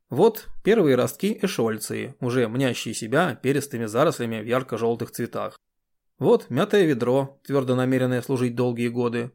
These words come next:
Камни двора, трепетно ждущие тени от еще не существующего в реальности дерева. Провидец протянул открытую ладонь. На ней лежал орех. Дерево,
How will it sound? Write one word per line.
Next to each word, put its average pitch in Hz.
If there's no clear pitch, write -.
Камни 165
двора, 120
трепетно 151
ждущие 139
тени 139
от 127
еще 131
не 123
существующего 131
в 127
реальности 127
дерева. 123
Провидец 190
протянул 147
открытую 156
ладонь. 107
На 107
ней 113
лежал 120
орех. 113
Дерево, 117